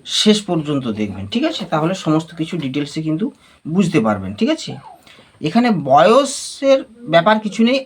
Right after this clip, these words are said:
আঠেরো থেকে সত্তর পর্যন্ত বয়স হলেও তোমরা কাজটা করতে পারবে মহিলারা, আঠেরো থেকে সত্তর। আর অবশ্যই আমাকে এ বিষয়ে কিছু ফোন করবেন না, আমি ডাইরেক্ট এইচআর এর নাম্বারটা শেষের দিকে আমি বলে দেব,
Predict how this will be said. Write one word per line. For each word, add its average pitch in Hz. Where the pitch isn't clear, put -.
আঠেরো 175
থেকে 247
সত্তর 214
পর্যন্ত 214
বয়স 175
হলেও 180
তোমরা 190
কাজটা 120
করতে 107
পারবে 98
মহিলারা, 127
আঠেরো 156
থেকে 220
সত্তর। 220
আর 156
অবশ্যই 214
আমাকে 202
এ 226
বিষয়ে 226
কিছু 214
ফোন 208
করবেন 233
না, 254
আমি 175
ডাইরেক্ট 185
এইচআর 214
এর 220
নাম্বারটা 196
শেষের 190
দিকে 196
আমি 196
বলে 170
দেব, 214